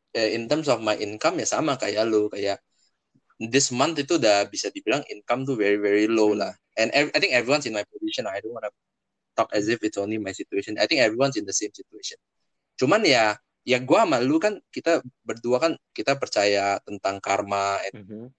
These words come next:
Speaker 1: eh, you know, every religion punya, you reap what you sow. I just
Speaker 2: Hmm.
Speaker 1: feel like everyone is just in their transition period of, eh, ya, you're, you're going through what you deserve lah, to be honest. And whatever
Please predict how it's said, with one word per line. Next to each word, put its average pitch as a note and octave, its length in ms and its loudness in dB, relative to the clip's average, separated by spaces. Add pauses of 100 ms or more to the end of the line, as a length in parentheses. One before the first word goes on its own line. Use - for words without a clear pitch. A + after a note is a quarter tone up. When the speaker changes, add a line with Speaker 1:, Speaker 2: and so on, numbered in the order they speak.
(200)
Speaker 1:
eh, F#2 420 2
you A2+ 80 4
know, G2 140 0
every G#2+ 320 4
religion G#2 400 0
punya, G2 240 -6 (240)
you G#2+ 140 0
reap A2 180 0
what G#2+ 160 -2
you G#2 160 -4
sow. G#2+ 160 2
I G2+ 80 2
just F#3+ 180 2
Speaker 2:
Hmm. A#3 120 0
Speaker 1:
feel A3 80 2
like - 160 2
everyone C#3 420 0
is B2 220 -4
just C#3 420 -2
in A2+ 220 -6
their G#2+ 180 4
transition A2 800 -2
period A#2 260 2 (680)
of, G2+ 520 4 (240)
eh, G2 500 0
ya, E3 260 6 (640)
you're, C#3+ 240 4
you're D3 240 4
going D#3+ 240 4
through C4+ 280 -2
what G3 160 4
you C#3 120 0
deserve B2+ 400 0
lah, B2 120 2
to A2 120 -8
be G#2 80 2
honest. G#2+ 480 -2
And A2 240 2
whatever B2+ 480 2